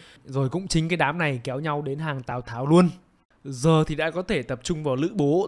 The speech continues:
Tào Tháo gọi ngay cho tay trong Lưu Bị, nhưng mà sự việc bại lộ, thế là bố đánh phủ đầu Bị luôn. Lưu Bị lạc mất anh em nên là phải chạy về chỗ Tào Tháo. Đoạn này thì có một chi tiết mà tôi không muốn bỏ qua, đó là Lưu Bị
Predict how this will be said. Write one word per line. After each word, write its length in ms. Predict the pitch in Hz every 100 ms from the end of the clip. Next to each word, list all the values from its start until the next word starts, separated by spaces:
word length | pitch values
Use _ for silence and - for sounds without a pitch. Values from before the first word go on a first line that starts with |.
| - -
Tào 140 | 147
Tháo 260 | 139 135 165
gọi 280 | 202 156
ngay 260 | 175 185 175
cho 140 | 170 160
tay 160 | 156
trong 260 | 147 160 160
Lưu 180 | 165 170
Bị, 240 | 220 190
nhưng 200 | 175 233
mà 200 | 233 170
sự 160 | 151 185
việc 220 | 160 143
bại 160 | 165 170
lộ, 180 | 190 190 -
thế 120 | 139
là 180 | 147 139
bố 260 | 135 139
đánh 200 | 135 156
phủ 180 | 180 131
đầu 200 | 117 127
Bị 140 | 127 170
luôn. 240 | 185 180 143 - - - 151
Lưu 240 | 185 226
Bị 240 | 214 220
lạc 260 | 147 143 123
mất 140 | 196
anh 140 | 170 160
em 260 | 165 151
nên 100 | 143
là 80 | 131
phải 180 | - 104
chạy 240 | - 143
về 160 | 135 123
chỗ 180 | 156 180
Tào 160 | 147
Tháo. 360 | 127 127 139 247 - - - _ -
Đoạn 200 | 202 190
này 100 | 185
thì 100 | 170
có 100 | 220
một 140 | 226
chi 120 | 220
tiết 200 | 202 262
mà 120 | 90 185
tôi 100 | 190
không 240 | - 196
muốn 220 | 165 180 208
bỏ 120 | 127
qua, 380 | - 180 165 -
đó 120 | 180
là 240 | 240 220 160
Lưu 240 | 180 196
Bị 220 | 196 226